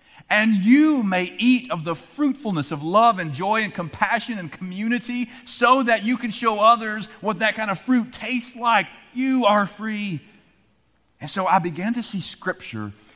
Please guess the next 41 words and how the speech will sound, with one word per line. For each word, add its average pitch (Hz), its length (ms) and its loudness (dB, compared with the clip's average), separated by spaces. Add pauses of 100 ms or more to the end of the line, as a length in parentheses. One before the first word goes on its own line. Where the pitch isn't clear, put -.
(120)
in 151 120 2
a - 20 4
variety 143 540 0
of 123 120 -4
different 151 320 -8
ways 160 220 -4
like 127 160 -6
I 110 100 -8
had 110 120 -8
never 110 160 -8
seen 131 260 -8
it 117 60 -12
before. 120 560 -12 (280)
I 170 60 2
began 202 320 2
to 220 60 -2
think 247 200 -4
of 175 160 -6
joy 156 680 -2 (300)
in 180 100 -2
a 185 60 0
way 175 340 -2
that 170 160 -6
I 170 80 0
had 165 140 -8
never 165 240 -6
thought 240 320 -6
of 147 100 -8
it 104 140 -10
before, 98 420 -10
and 151 140 -4
celebration. 214 1080 -2 (760)
And 156 240 -2
God 202 400 4
used, 135 720 -2 (300)
of 151 140 4
all 226 360 -6
things, 101 680 -14 (460)
this 135 240 -2
strange 294 920 -4
scene 80 800 -6